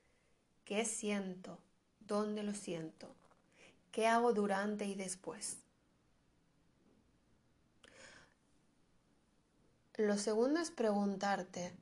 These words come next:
¿estoy perpetuando un sentido de valor basado en acomodarme y fusionarme con otro?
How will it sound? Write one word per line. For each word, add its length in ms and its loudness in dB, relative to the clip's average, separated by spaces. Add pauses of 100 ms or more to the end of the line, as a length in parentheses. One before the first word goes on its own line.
(2000)
¿estoy 380 2
perpetuando 800 2
un 140 0
sentido 480 -2
de 180 2
valor 720 0 (140)
basado 560 0
en 140 -4
acomodarme 1300 -2
y 120 -4
fusionarme 840 -4
con 260 -8
otro? 380 -8